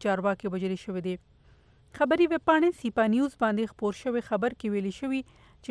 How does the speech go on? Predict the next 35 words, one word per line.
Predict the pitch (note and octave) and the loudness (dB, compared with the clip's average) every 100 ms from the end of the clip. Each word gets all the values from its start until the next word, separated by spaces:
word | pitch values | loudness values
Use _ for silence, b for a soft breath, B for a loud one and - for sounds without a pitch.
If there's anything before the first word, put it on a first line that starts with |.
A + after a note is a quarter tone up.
| A#3 | 0
وژل | A#3 A3+ A3+ | 0 0 -2
شوی | D4 C#4 - | -6 -8 0
چارواکي | A#3+ G#3+ A#3 A#3 D4 F4 b b _ - | 2 4 2 0 -6 -10 b b _ -4
سیکنډ | D4+ C#4 C#4+ A#3 | -2 0 0 0
بریګیډیر | A3+ A3+ A3 A#3 A#3 - G3 F#3 | 0 -2 0 2 2 0 -6 -2
جنرال | A3 G#3 G#3+ A3 G#3+ G#3+ G#3 - | 0 2 2 2 -2 -2 -4 -2
شاروخ | A#3+ A3 A3 - - A#3 G#3+ G3 | 2 4 2 0 0 0 2 0
دایپور | F#3+ - C4+ E4 b b b - | 0 -2 0 0 b b b -2
د | A3+ | 2
نولس | A#3+ C#4 C#4 - | 2 2 0 0
سوه | B3+ B3 G#3+ | 4 6 4
اتیایمې | - A3 A#3 C#4 C#4 | 0 0 2 0 -2
په | A#3 G3+ | -2 -2
لسیزه | F#3+ C4 C4 | -4 -4 -4
کې | - B3+ B3+ | -4 -6 -4
د | G#3 F#3+ | -4 -2
ایران | G3 A3+ B3+ C4 B3+ | 0 4 4 2 2
او | G#3+ F#3 | 0 0
عراق | G#3 B3+ - - | 2 2 0 -8
ترمنځ | G#3 F3+ G#3+ A3 G#3 | -6 -2 -2 0 0
جګړې | F#3 F3+ A#3+ A3+ | -2 0 -2 -2
کې | A#3 G#3 | -6 0
برخه | G#3 - F#3 | -2 -2 -4
اخیستې | F#3 - F#3+ | -4 -6 -6
وه | F3 F3 b b b b b - | -4 -6 b b b b b 2
او | A3+ A3 | 4 4
دې | C#4+ | 0
د | B3 - | -2 0
سلاکارۍ | G#3+ G3 G#3 G3+ A3+ A#3 | 0 0 0 0 0 0
دنده | G3 G3 A3+ G#3+ | 0 0 -2 -4
ترسره | F#3+ G3+ F#3+ | -4 -4 0
کولو | A3+ C#4 A3+ | 2 2 4
په | F#3+ | 4
وخت | F#3 - - G3 | 4 -2 -6 -4
وژل | F3 F3+ | -2 -2